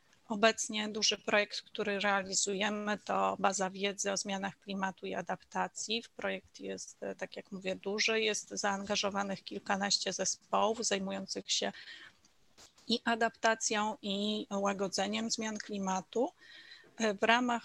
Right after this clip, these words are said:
na przykład tego projektu opracowaliśmy scenariusze klimatyczne dla Polski, które są dostępne dla wszystkich na stronach naszego portalu. Myślę, że to,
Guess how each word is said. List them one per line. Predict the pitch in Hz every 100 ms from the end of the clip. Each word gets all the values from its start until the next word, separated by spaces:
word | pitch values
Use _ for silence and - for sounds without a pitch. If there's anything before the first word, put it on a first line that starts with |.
| -
na | 220 214
przykład | - - 214 -
tego | - -
projektu | - 202 190 202 - -
opracowaliśmy | 202 - 196 - 190 196 196 - - 196 190
scenariusze | - 196 190 202 208 190 - 185
klimatyczne | - 196 190 180 185 190 - 185
dla | 185
Polski, | - 180 - 311
które | - 277 269
są | 254 240
dostępne | 214 - 214 - 208
dla | 190
wszystkich | 180 - 190 - - -
na | - 180
stronach | - - 185 180
naszego | - - - 196
portalu. | - 185 185 - _ 190 190 208
Myślę, | 196 - 190
że | 190
to, | - -